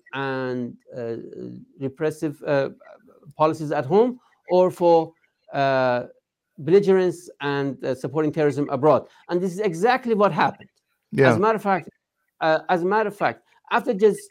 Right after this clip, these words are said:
Speaker 1: J C O P A, we did not see any improvement of the life of the Iranian people. Far from it.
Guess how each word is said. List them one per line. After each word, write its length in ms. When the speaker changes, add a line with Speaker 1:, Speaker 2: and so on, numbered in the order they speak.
Speaker 1:
J 120
C 200
O 60
P 220
A, 160
we 260
did 280
not 260
see 400
any 260
improvement 800
of 300
the 240
life 300
of 140
the 140
Iranian 260
people. 500
Far 180
from 280
it. 120